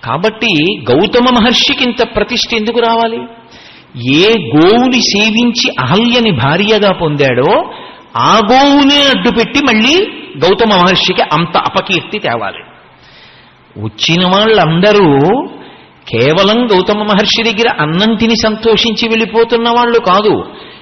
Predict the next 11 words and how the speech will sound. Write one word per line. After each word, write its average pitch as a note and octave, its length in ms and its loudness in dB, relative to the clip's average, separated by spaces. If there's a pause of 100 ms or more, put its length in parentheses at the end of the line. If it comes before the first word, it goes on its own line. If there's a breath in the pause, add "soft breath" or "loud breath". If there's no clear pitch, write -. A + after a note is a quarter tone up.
క్షామ F#3+ 640 0
ఉంది G#3+ 440 0
అని G#3+ 100 -2
అక్కడే A#3 320 0
తిష్ట A3 320 -4
వేశారు, G3+ 500 0 (260)
అక్కడే A3 260 -2
అన్నం A3 280 0
తింటున్నారు. E3+ 480 -2 (480 loud breath)
కానీ A3 140 0
కడుపులో B3 720 -2